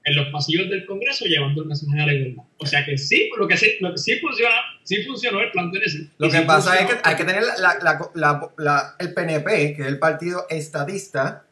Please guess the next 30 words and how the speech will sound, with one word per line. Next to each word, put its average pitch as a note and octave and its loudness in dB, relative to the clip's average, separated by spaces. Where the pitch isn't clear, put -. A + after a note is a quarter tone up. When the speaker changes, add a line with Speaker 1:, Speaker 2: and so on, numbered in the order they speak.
Speaker 2:
pues D3+ 4
Speaker 1:
Ujú. D3 -2
Speaker 2:
tiene E3 -2
que F#3 -2
tener F#3+ -2
la G#3 6
convicción. G#3 -2
Yo D#3+ 0
sé A3+ 2
que G#3+ 0
hay E3 0
que F3+ -8
dar, E3+ -2
hay D#3 0
que G3 -4
dársela. E3+ -2
Hemos D#3 -4
tenido F#3+ -8
diferentes E3 -6
problemas E3 -4
en D3+ -8
Puerto D#3 -6
Rico, E3 -4
¿verdad? C#3+ 0
A B2+ -6
partir B2 -8
del C#3+ -2
dos D3+ -2
mil D3+ -2
diecisiete, D3+ -4